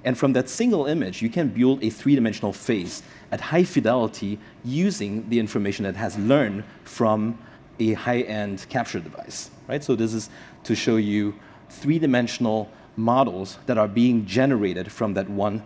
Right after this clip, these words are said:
single input image. Everyone has this capability on your phone. So all you need is an R G B camera that can actually record your face, and it's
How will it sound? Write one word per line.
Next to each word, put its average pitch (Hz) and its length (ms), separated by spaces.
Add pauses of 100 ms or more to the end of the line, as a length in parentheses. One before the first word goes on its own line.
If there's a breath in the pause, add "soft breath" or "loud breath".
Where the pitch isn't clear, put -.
single 101 380
input 92 300
image. - 400 (200)
Everyone 117 400
has 110 260
this 107 140
capability 107 880
on 107 240
your 98 440
phone. 131 460 (420 loud breath)
So 123 440 (200)
all 135 120
you 151 100
need 135 300
is 107 160
an 101 220 (260)
R 127 120
G 127 120
B 117 160
camera 110 440
that 98 180
can 104 120
actually 98 440 (320)
record 170 380
your 180 100
face, 156 500 (400 loud breath)
and 117 220
it's 131 180